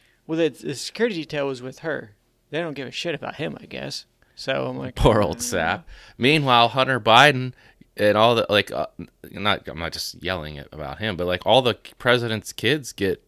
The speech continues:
Speaker 2: uh, protection. I don't think these some bitches should get security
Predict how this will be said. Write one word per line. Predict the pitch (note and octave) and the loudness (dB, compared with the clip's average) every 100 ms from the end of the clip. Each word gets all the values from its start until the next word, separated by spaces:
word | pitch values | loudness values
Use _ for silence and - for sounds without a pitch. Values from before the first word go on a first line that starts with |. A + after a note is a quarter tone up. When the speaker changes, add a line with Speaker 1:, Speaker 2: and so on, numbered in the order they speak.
| - | -6
Speaker 2:
uh, | F2 D#2 C#2+ _ _ _ _ _ _ | -4 -4 -8 _ _ _ _ _ _
protection. | - F#2+ E2+ D#2 - E2+ G#2+ _ _ _ _ _ _ _ _ - | -12 -8 -6 -8 -10 -12 -12 _ _ _ _ _ _ _ _ -4
I | B2 | 0
don't | A3+ D#3+ | 2 2
think | - A#2+ - | 2 0 2
these | G#2+ | -2
some | - A2 F#2+ | 0 -4 -2
bitches | G#2+ - F#2 | -4 -4 -8
should | - B2+ | -6 -6
get | G2 F#2 - | -6 -8 -8
security | - - F2 E2 E2 F#2 | -16 -12 -10 -10 -10 -12